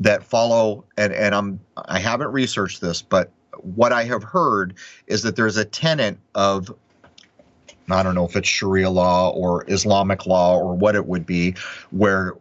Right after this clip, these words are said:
when they do trade, their money has to be backed by something of value. I've had people respond to me on this point, and they pointed out a few nations that still do require this. If this is true, this is exactly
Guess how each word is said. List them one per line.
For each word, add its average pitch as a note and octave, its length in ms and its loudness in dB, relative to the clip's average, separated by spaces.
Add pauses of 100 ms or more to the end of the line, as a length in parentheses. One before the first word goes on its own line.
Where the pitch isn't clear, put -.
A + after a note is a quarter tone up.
when G#2+ 220 -2
they A#2 180 0
do C3+ 320 0
trade, F#2+ 600 -2 (340)
their G#2+ 200 2
money A2 280 -2
has G#2+ 300 -2
to G2+ 80 -18
be G2 100 -8
backed F#2 380 -2
by F#2+ 80 -6
something F#2+ 400 -8
of F#2 100 -2
value. F#2 520 0
I've F2+ 140 -2
had C3 240 0
people G3 260 -4
respond D3+ 500 0
to A#2+ 60 -4
me G#2 140 -4
on F#2+ 160 0
this F#2 140 -4
point, F#2+ 400 -2 (400)
and G2 220 2
they G2+ 80 0
pointed A#2+ 400 0
out A#2 220 4
a G#2 40 -2
few A2 220 -6
nations G2+ 480 -2
that F#2+ 160 -2
still A#2+ 380 0
do B2+ 260 0
require A2 580 0
this. - 380 -8 (380)
If C3+ 200 0
this F3+ 200 -2
is E3+ 160 -6
true, A#2 560 0 (280)
this B2 280 0
is A2 100 -10
exactly G2+ 840 -4